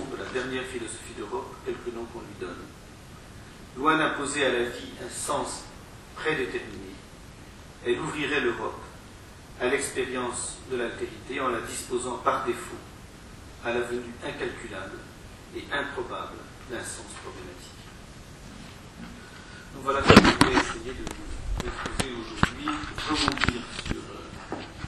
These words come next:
sur la question de la croyance de l'Europe. Donc qu'est-ce que c'est, qu'est-ce, qu'est-ce que c'est,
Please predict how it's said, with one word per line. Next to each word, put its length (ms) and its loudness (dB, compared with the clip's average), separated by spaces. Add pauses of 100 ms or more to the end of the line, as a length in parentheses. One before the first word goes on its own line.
sur 80 -8
la 80 -4
question 420 -2 (640)
de 60 6
la 100 0
croyance 560 -4 (640)
de 60 2
l'Europe. 420 -2 (1500)
Donc 180 -6
qu'est-ce 180 -2
que 140 0
c'est, 400 2 (560)
qu'est-ce, 300 0
qu'est-ce 240 2
que 140 -6
c'est, 380 -2